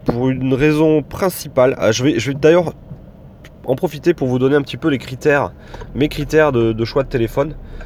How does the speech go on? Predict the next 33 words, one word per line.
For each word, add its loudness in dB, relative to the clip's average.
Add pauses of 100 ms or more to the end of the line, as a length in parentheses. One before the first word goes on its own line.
(200)
euh, 2
qui -12
sont 2
sûrement 0
pas 2
les 2
mêmes 0
que -6
vous. -4 (640)
Mais, 2
euh, 6
en 2
gros, 2
euh, 4
quand -2
je -2
cherche -2
un 4
nouveau 0
téléphone, 0
le 0
premier 0
critère 0
en 2
ce -8
moment 2
que -4
je -2
regarde, 2
moi, -2
c'est -6
l'appareil 0
photo. -6